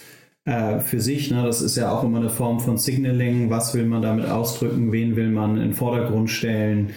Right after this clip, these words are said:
Äh, welche Signale sendet man da? Ja, aber ich weiß nicht, wir bei Headline haben manche Runden auch, ne, die wir erst sehr zeitverzögert sozusagen announcen oder announced haben.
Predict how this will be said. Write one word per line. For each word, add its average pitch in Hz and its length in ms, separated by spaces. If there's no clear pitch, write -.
Äh, 107 220
welche 113 220
Signale 107 540
sendet 107 360
man 104 160
da? 104 340
Ja, 107 180
aber 110 340
ich - 140
weiß 117 140
nicht, 95 140
wir 107 120
bei 101 80
Headline 120 440
haben 135 380
manche 113 280
Runden 127 280
auch, 98 300
ne, 123 120
die 110 140
wir 107 180
erst - 280
sehr 113 160
zeitverzögert 107 760
sozusagen 101 640
announcen 101 520
oder 95 240
announced 92 400
haben. 87 260